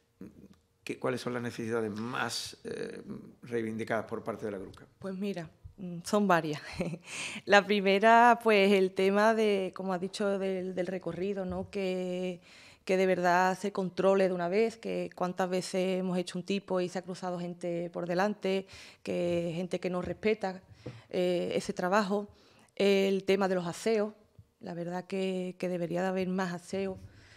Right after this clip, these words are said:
Speaker 2: para, para tantísima gente que, que, que participamos. Eh,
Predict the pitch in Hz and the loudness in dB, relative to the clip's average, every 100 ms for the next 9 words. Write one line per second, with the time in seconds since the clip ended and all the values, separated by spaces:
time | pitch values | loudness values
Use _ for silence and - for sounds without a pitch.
0 | - - 185 185 185 180 170 170 185 175 | -18 -4 -2 0 0 -2 -4 -6 -4 -2
1 | 170 165 - 202 208 190 185 196 202 196 | -2 -6 -4 -6 -4 -4 -4 -6 -6 -6
2 | 185 175 185 175 170 175 180 180 170 - | -6 -6 -6 -6 -6 -6 -4 -4 -6 -8
3 | 165 220 240 156 - - - - - - | -2 -2 -2 -6 -14 -20 -20 -18 -20 -20
4 | _ - 202 196 190 185 185 180 175 165 | _ 0 2 4 2 2 0 0 -2 -2
5 | 165 160 170 | -4 -6 -10